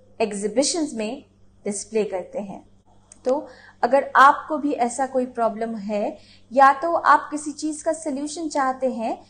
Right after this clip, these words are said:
तो डब्ल्यू डब्ल्यू डब्ल्यू डॉट एम वी ट्रेनर में जाके अपने नज़दीकी आचार्य से योगदान ले सकते हैं। आप मुझसे भी जुड़ सकते हैं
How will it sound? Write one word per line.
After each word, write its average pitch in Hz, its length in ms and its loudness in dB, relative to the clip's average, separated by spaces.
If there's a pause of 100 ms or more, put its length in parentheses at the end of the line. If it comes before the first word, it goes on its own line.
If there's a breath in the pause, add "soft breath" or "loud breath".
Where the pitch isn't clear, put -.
(260 loud breath)
तो 349 80 0
डब्ल्यू 277 380 2
डब्ल्यू 302 300 -4
डब्ल्यू 269 420 0
डॉट 254 440 2
एम 240 120 -4
वी 285 400 -8
ट्रेनर 269 360 -2
में 254 180 0
जाके 247 560 0 (280 loud breath)
अपने 302 300 2
नज़दीकी 330 680 0
आचार्य 226 680 0
से 277 420 -6
योगदान 208 640 -2
ले 190 120 -6
सकते 190 380 -14
हैं। 190 260 -12 (840 loud breath)
आप 262 260 6
मुझसे 294 440 -2
भी 339 240 0
जुड़ 285 140 2
सकते 220 440 -4
हैं 254 300 -6